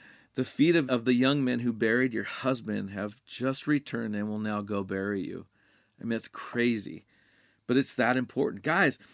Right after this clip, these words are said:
a church that walks in the Spirit fears God and hates sin. At the death of Ananias and now Sapphira, we see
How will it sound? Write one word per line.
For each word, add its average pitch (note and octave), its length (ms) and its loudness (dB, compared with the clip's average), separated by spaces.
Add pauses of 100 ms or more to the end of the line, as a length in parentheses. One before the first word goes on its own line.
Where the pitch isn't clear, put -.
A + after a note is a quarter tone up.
(140)
a C3 80 2
church F#3+ 340 2
that G#3+ 220 2
walks B2 520 0
in C3+ 120 2
the G#2+ 80 -2
Spirit A#2+ 680 2 (240)
fears E3 500 4
God G#2 460 0 (420)
and A#2 140 -2
hates A#2+ 280 2
sin. G2+ 360 -4 (280)
At B2+ 120 0
the C#3 80 4
death C3+ 300 4
of B2+ 100 0
Ananias C3 540 2
and B2+ 80 -2
now B2 140 2
Sapphira, B2 500 2
we C3 140 6
see C3 320 6